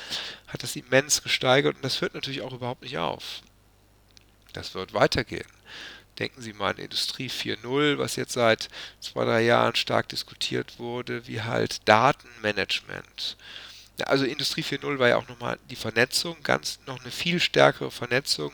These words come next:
mit, mit unseren Lieferanten, mit unseren Kunden und so weiter, aber auch was künstliche Intelligenz für Vorteile bietet.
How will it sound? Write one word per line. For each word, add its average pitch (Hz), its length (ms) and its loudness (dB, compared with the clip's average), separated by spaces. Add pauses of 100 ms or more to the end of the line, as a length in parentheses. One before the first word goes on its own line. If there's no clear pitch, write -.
mit, - 300 -6 (540)
mit - 120 -14
unseren 117 300 -12
Lieferanten, 123 560 4
mit 135 120 -16
unseren 107 300 -18
Kunden 139 380 -10
und - 80 -6
so 135 120 -6
weiter, 131 360 0
aber 160 340 12
auch 151 220 4
was 127 180 -4
künstliche - 520 0
Intelligenz 135 560 4
für 127 80 -4
Vorteile 107 480 -4
bietet. - 540 -12